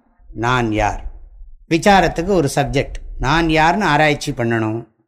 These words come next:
இதம் கதம் ஜாத்தம். இதம்னா என்ன அர்த்தம்?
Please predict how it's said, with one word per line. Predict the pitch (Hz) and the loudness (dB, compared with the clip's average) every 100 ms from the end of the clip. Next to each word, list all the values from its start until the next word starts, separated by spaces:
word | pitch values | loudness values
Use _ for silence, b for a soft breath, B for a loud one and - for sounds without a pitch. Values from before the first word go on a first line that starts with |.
| _ _ _ _ _ _ _ _ _ | _ _ _ _ _ _ _ _ _
இதம் | 131 185 226 262 285 | 0 4 6 6 4
கதம் | - 165 - 233 233 190 | 4 0 4 2 2 2
ஜாத்தம். | 147 135 127 131 - _ _ _ _ | 4 2 0 -8 -12 _ _ _ _
இதம்னா | 143 175 190 185 196 | 0 2 2 2 2
என்ன | 175 170 | 2 2
அர்த்தம்? | 156 - 156 156 156 | 0 -2 -2 -2 -10